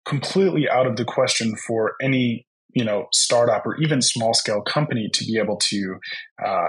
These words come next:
attempt to do. Uh, you know, the only reason OpenAI can, you know, afford to do this is because they're backed by an insane amount of V C funding and Microsoft. And, you know, there's a lot of compu-,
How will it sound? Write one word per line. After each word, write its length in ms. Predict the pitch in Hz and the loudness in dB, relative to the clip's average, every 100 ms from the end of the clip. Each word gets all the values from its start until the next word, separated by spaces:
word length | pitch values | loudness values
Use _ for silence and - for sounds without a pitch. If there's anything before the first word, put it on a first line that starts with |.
| 113 | -2
attempt 400 | 120 - 120 - | -2 -2 -2 -2
to 100 | - | -2
do. 240 | 135 104 - - - - _ - | -2 -2 -8 -14 -12 -14 _ -2
Uh, 100 | 110 | 0
you 80 | 123 | 2
know, 80 | 117 | 0
the 140 | 117 | 2
only 160 | 131 143 | 2 2
reason 260 | 131 131 120 | 2 2 2
OpenAI 580 | 120 117 117 110 110 | 0 -2 -2 0 0
can, 360 | - 117 107 101 _ _ _ _ - | 0 -2 -2 -6 _ _ _ _ -4
you 100 | 120 | -2
know, 180 | 98 - | -2 -4
afford 420 | - 117 135 135 123 | -4 -2 2 2 2
to 80 | 113 | 2
do 120 | 143 | 2
this 280 | 120 107 110 | 2 2 0
is 100 | - | -2
because 300 | 117 120 107 | -2 -2 -2
they're 140 | 110 | 0
backed 340 | 110 113 - | 2 2 0
by 240 | - 98 98 - - - - | 0 0 0 -6 -14 -14 -4
an 100 | 120 | -2
insane 400 | 117 - 143 139 | 2 2 2 2
amount 220 | 127 113 | 4 2
of 60 | |
V 120 | 107 110 | 2 0
C 180 | - | 0
funding 580 | 104 - 104 98 95 95 - | -2 -2 -2 -2 -4 -6 -8
and 180 | - 104 | -6 -4
Microsoft. 760 | 107 113 120 117 - - - - - - - _ _ _ _ _ - - | 0 0 2 0 0 -4 -8 -10 -10 -12 -14 _ _ _ _ _ -8 0
And, 320 | 139 123 101 - - - - - - | 2 2 0 -4 -8 -8 -10 -16 -4
you 120 | 135 | 0
know, 220 | 117 101 - - - | 2 0 -2 -14 -8
there's 180 | - 127 | 0 2
a 40 | 123 | 4
lot 140 | 147 | 4
of 120 | 156 | 4
compu-, 280 | - 131 - | 0 0 -2